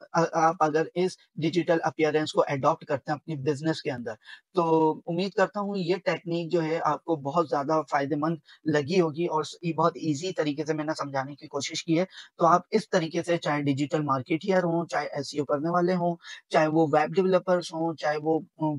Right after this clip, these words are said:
फोटोग्राफी, ए, करने वाले हों या ब्रांड कंटेंट लिखने वाले हों, कोई भी लोग हो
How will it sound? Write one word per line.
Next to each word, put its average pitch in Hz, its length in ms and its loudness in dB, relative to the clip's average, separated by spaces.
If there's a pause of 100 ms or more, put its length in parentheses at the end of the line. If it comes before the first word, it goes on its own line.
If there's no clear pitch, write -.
फोटोग्राफी, 143 680 0 (280)
ए, 175 360 2
करने 165 240 0
वाले 160 240 4
हों 165 300 -2
या 160 160 2
ब्रांड 151 520 -4
कंटेंट 165 480 0
लिखने 165 260 -2
वाले 156 240 2
हों, 160 200 -2 (320)
कोई 220 220 6
भी 226 100 0
लोग 185 260 2
हो 175 260 -4